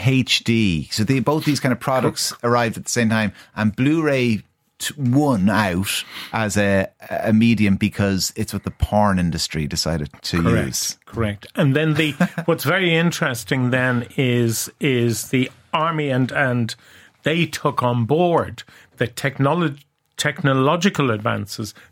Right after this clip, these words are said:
Speaker 2: that was being made, that are being made
Speaker 1: Mm-hmm.
Speaker 2: in, in the sex industry. And McDonald's is in the picture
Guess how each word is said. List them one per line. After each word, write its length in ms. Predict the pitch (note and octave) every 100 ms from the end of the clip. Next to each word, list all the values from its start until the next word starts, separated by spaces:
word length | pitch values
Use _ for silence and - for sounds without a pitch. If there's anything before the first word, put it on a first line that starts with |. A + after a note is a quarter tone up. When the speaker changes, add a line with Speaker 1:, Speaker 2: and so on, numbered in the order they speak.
| -
Speaker 2:
that 100 | B2+
was 180 | B2 A#2
being 320 | C#3+ B2+ A#2+
made, 260 | C3 D#3 C#3
that 140 | C#3+
are 60 | B2
being 340 | A#2+ E3 G#3+ F3+
made 360 | F#2+ F#2+ - _ _ -
Speaker 1:
Mm-hmm. 260 | A2 G#2 G2
Speaker 2:
in, 320 | A2+ B2+ A2 -
in 320 | C#3+ C3 B2+
the 240 | C3 B2
sex 420 | A#2 - G#3 -
industry. 800 | E3 A#2 G2 - - - - - _ - - _
And 340 | F3+ D#3 D3+ D#3
McDonald's 800 | F3 - - A3+ C4 A3+ D#3+ D#3
is 160 | B2
in 200 | D#3 C#3+
the 80 | A#2
picture 640 | - A#3 - - A#2 C3